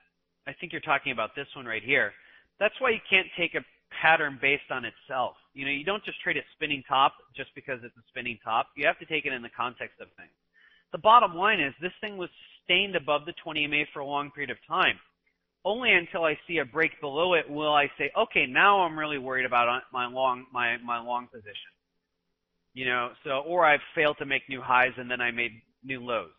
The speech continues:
you know. So until you see a change in the major structure, there's no point. And a trend will continue until somebody comes in and says,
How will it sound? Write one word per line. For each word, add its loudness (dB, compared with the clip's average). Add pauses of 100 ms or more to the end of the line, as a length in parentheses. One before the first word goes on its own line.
(140)
you -14
know. -6 (100)
So -2 (800)
until -2
you -4 (140)
see -2
a -2
change 0
in -8
the -8
major -2
structure, -6 (1500)
there's 0
no 0 (140)
point. 0 (760)
And 4 (100)
a -4 (160)
trend 2
will 2
continue -6 (100)
until 2 (360)
somebody 4
comes 0
in -4
and -6
says, 2